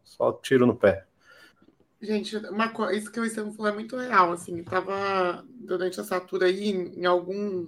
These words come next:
Speaker 2: agora eu não lembro exatamente qual trecho, que, quais trechos que foram,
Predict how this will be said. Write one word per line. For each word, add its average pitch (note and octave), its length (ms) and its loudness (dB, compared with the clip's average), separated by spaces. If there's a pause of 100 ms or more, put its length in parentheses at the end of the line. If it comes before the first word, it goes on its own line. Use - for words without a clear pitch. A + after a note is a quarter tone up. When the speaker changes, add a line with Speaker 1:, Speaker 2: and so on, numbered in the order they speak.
(160)
Speaker 2:
agora F3+ 180 0
eu F#3+ 60 -4
não G3 60 -6
lembro F#3+ 200 -2
exatamente F#3 460 -6
qual G#3 240 0
trecho, F#3+ 480 2
que, - 240 -14
quais G3 400 0
trechos F#3 580 2
que - 80 -20
foram, G#3 540 2